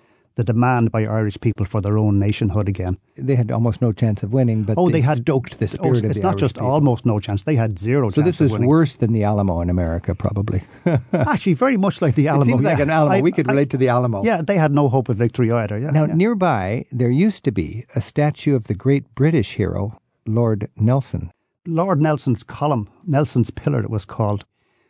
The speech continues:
Speaker 1: I think it was built around eighteen twenty or something like that. You could walk up Nelson's Pillar, in, an internal stairway. I remember doing
Speaker 2: Uh-huh.
Speaker 1: it as a child for three
Speaker 2: Uh-huh.
Speaker 1: pence, which was a lot of money. I could buy a lot of toffees for three pence. <laughs> But I did it once.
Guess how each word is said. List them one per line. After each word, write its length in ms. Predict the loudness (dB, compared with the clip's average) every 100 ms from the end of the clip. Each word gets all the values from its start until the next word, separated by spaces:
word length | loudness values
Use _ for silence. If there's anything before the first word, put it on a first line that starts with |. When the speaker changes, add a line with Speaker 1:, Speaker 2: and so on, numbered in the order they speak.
| -6
Speaker 1:
I 60 |
think 160 | -2 0
it 40 | 0
was 100 | -2
built 300 | -2 -2 -2
around 260 | 0 0
eighteen 560 | -2 -4 -2 0 2 0
twenty 380 | -2 -4 -2 -2
or 40 |
something 280 | -4 -6 -6
like 100 | -6
that. 60 | -10 _ _ _ _ _
You 140 | -2 0
could 140 | 2
walk 280 | 2 0 -2
up 220 | -6 -8 -20 _
Nelson's 420 | 0 0 0 -2
Pillar, 260 | 0 -2 -2 0
in, 160 | 0 0
an 120 | 0 2
internal 420 | 2 0 0 -2
stairway. 400 | -2 -2 -2 -2
I 80 | -2
remember 280 | -2 0
doing 160 | 0 0
Speaker 2:
Uh-huh. 100 | 0
Speaker 1:
it 20 |
as 80 | 0
a 40 | -2
child 320 | 0 0 0
for 100 | -4
three 240 | -2 0
Speaker 2:
Uh-huh. 80 | 0
Speaker 1:
pence, 320 | 0 0 -2
which 140 | -4 -4
was 100 | -2
a 40 |
lot 140 | 0 2
of 40 |
money. 280 | 2 2 0
I 100 | -2
could 160 | -2 -2
buy 120 | -2
a 60 |
lot 120 | -2 -4
of 60 |
toffees 280 | -4 -4 -4
for 120 | -6
three 220 | -4 -2 -2
pence. 320 | -2 -2 -4 _ _ _ _
<laughs> 360 | -4 0 -2 -2
But 180 | -2
I 80 | 0
did 140 | 2 0
it 100 | 0
once. 300 | 0 -2